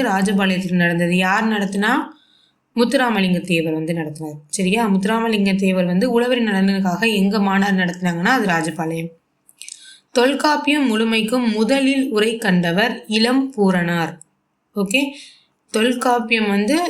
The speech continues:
தமிழ்ல இருக்கிற நமக்கு கிடைச்ச முதல் இலக்கண நூல் வந்து தொல்காப்பியம். இன்னொரு இலக்கண நூல் வந்து நன்னூல். தொல்காப்பியத்துக்கு முழுமைக்கும் முதலில் உரை கண்டவர் யார் அப்படின்னா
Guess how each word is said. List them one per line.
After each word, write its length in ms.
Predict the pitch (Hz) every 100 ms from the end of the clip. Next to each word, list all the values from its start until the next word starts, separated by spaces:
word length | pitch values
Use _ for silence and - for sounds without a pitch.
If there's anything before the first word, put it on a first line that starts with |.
| -
தமிழ்ல 360 | 208 202 220 214
இருக்கிற 280 | 202 233 226
நமக்கு 280 | 196 180 180
கிடைச்ச 300 | 196 190 226
முதல் 280 | 208 190 208
இலக்கண 400 | 190 190 196 196
நூல் 200 | 180 175
வந்து 200 | 175 190
தொல்காப்பியம். 720 | 208 190 196 196 190 180 208 302 - _ - - - _
இன்னொரு 360 | 240 240 269 254
இலக்கண 320 | 220 220 220
நூல் 220 | 208 196 190
வந்து 300 | 185 196 311
நன்னூல். 460 | 254 180 196 190 190 - - _ _
தொல்காப்பியத்துக்கு 880 | 226 240 247 240 240 226 220 214 262 294
முழுமைக்கும் 720 | 214 202 226 233 233 226 269 226
முதலில் 400 | 202 233 247 220
உரை 200 | 202 214
கண்டவர் 460 | 208 196 185 190
யார் 260 | 185 175 185
அப்படின்னா 320 | 165 165 190